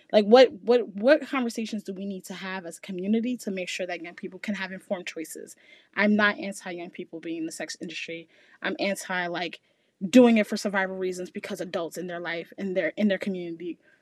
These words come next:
cannot, have not provided what they needed. Um, yeah, so sex work and reproductive justice,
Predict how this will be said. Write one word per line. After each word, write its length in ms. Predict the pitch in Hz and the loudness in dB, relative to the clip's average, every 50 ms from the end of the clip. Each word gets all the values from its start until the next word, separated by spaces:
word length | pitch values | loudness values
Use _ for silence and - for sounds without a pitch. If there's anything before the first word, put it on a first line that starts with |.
| _ _ - | _ _ -10
cannot, 520 | - - 269 233 214 202 190 180 180 - - | 0 4 4 6 6 4 2 0 -2 -4 -6
have 260 | 208 214 214 196 190 | -4 -2 -2 -2 -2
not 260 | 190 190 180 175 - | -2 -6 -6 -8 -8
provided 420 | - 185 170 180 175 165 170 165 180 | -10 -10 -6 -6 -6 -6 -6 -8 -10
what 120 | 185 - | -10 -8
they 100 | 165 160 | -4 -4
needed. 380 | 160 156 131 - - 85 - _ _ _ - _ _ _ _ _ _ _ _ _ - - - - - - - - - _ _ _ - | -4 -4 -4 -8 -12 -14 -14 _ _ _ -20 _ _ _ _ _ _ _ _ _ -16 -16 -16 -16 -18 -20 -20 -20 -20 _ _ _ 0
Um, 800 | 214 226 226 220 220 214 208 202 202 196 190 185 180 185 185 _ _ _ _ _ _ _ _ _ _ - | 2 4 4 4 4 2 0 0 -2 -4 -6 -8 -10 -14 -16 _ _ _ _ _ _ _ _ _ _ -6
yeah, 320 | 214 214 285 285 196 185 180 | 2 6 6 6 6 4 -4
so 400 | - - - 247 240 233 233 240 | -8 -2 2 2 4 4 2 0
sex 340 | - - 269 254 254 - | -2 0 0 0 0 0
work 260 | - 269 262 262 262 - - | 0 2 2 2 0 -4 -10
and 500 | 208 214 208 202 202 202 202 202 208 - _ - _ _ _ _ _ | -10 -8 -8 -8 -8 -8 -8 -10 -12 -14 _ -20 _ _ _ _ _
reproductive 520 | - 233 214 262 226 240 226 - 220 214 185 | -6 -6 -4 -2 -4 -4 -6 -6 -10 -8 -8
justice, 640 | 208 208 208 - _ - 220 220 220 226 220 - | -8 -8 -10 -10 _ -8 -6 -6 -6 -8 -8 -12